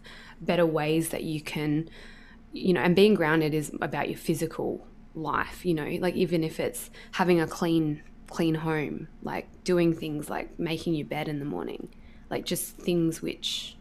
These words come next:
can, um, ground you as a person. And then eventually, like, you work your way up through, like, you,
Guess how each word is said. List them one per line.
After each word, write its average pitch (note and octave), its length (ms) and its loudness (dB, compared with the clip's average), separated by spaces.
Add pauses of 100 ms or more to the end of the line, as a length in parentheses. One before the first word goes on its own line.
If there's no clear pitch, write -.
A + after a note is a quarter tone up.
(1400)
can, D#3 460 -2 (1200)
um, E3 400 -6 (1080)
ground E3+ 400 2
you D3 140 -4
as B2+ 140 -6
a E3 60 -6
person. D3+ 600 -6 (460)
And F#3+ 120 8
then F3+ 100 6
eventually, F#3 600 4
like, D#3+ 220 0
you E3+ 120 2
work D#3+ 220 0
your D#3+ 100 0
way D3+ 160 -2
up D3+ 200 0
through, F3+ 500 0 (640)
like, - 240 -4
you, E3+ 240 -6